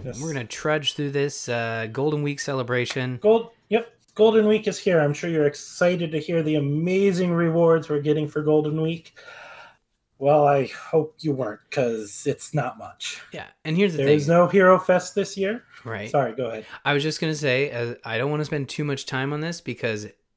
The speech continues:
Speaker 2: Intelligent Systems didn't. So I don't wanna, I don't really wanna, like, you know, languish in what is honestly, uh, a really big
Speaker 1: It's
Speaker 2: bummer.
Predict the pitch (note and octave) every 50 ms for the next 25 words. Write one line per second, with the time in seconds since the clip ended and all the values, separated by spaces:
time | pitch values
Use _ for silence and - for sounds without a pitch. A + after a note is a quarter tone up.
0 | - - A#2+ A2+ C3 B2 C3 B2+ B2+ A#2 - C3+ B2 - - B2 A#2 A2+ G#2+ G#2+
1 | G#2 G2+ F2+ D#2 _ _ _ _ _ - - - G#2+ G2+ G2+ G2+ G2+ G2+ - A2
2 | A2 A#2 A#2+ B2 A#2+ A#2+ A#2+ A#2 A2+ A2+ A2 A2 G#2 - _ _ _ _ _ _
3 | _ _ _ _ _ _ _ _ _ - - A2 A2+ A#2 A#2 B2 B2 C3 C3+ B2
4 | A#2+ B2 B2+ B2 A#2+ A#2+ B2 A#2+ A#2+ A#2+ A2+ A2 A2 G#2+ G#2+ G#2 - _ _ -
5 | A#2+ G#2+ G#2 A2 A2+ G#2+ G2+ G2+ G2 F#2 F2 F2+ G2+ - - B2 B2 B2 B2 A2
6 | A2+ A2 G#2+ G2+ - - - - - A#2 A2 G#2+ G#2 G#2 G#2 G#2+ C3+ F3 G3+ A3
7 | G#3+ F#3 G#3+ - E3+ G3+ A#3 B3 A#3 - - - F3 E3 D#3+ D#3 D3+ C#3 C3+ G#2+
8 | - - G#2+ B2 C3+ C3+ C3 C3 C3 B2+ B2+ A#2+ A#2 A2+ A2 - _ - A#2+ A#2+
9 | A2+ G#2 G#2 A#2 B2+ D#3+ G#3+ B3 A#3 A3 F#3 C#3+ E3 - C4 - D#3 G3 A3 D3+
10 | F2+ - -